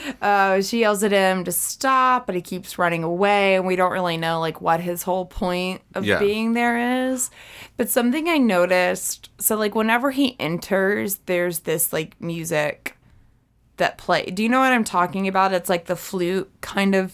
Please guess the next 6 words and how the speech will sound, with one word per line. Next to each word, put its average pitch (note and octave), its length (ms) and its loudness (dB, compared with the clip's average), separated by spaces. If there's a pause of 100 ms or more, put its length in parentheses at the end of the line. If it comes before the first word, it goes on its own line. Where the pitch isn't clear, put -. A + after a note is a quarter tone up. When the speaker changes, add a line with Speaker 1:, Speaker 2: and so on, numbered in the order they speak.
Speaker 1:
sound. - 320 0 (500)
Speaker 2:
Oh, G2+ 60 0
okay, E2+ 240 -2
yeah. F2 280 -2 (260)
Speaker 1:
And G#3 200 0
so G#3 680 0